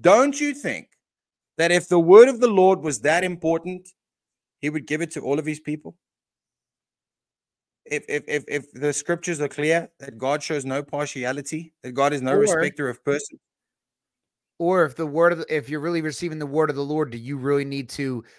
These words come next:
Speaker 2: uh, set up the authority of it? Uh, uh, pre-, pre-, preempt-, preempt,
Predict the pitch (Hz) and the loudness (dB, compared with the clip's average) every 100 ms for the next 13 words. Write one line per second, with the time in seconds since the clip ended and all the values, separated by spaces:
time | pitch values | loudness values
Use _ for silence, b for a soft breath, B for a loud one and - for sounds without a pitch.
0 | b - 131 131 - - - 147 156 - | b -8 -4 -4 -8 -10 -4 -4 -4 -6
1 | 143 135 151 143 147 147 147 143 143 - | -8 -6 0 0 0 0 -2 -2 -4 -6
2 | b b b - 135 131 113 120 117 110 | b b b -6 -4 -4 -4 -6 -6 -8
3 | _ - 160 - - 160 - _ - 156 | _ -10 -8 -8 -10 -8 -8 _ -12 -6
4 | 151 160 - - 151 143 175 - | -6 -6 -10 -12 -8 -6 -6 -8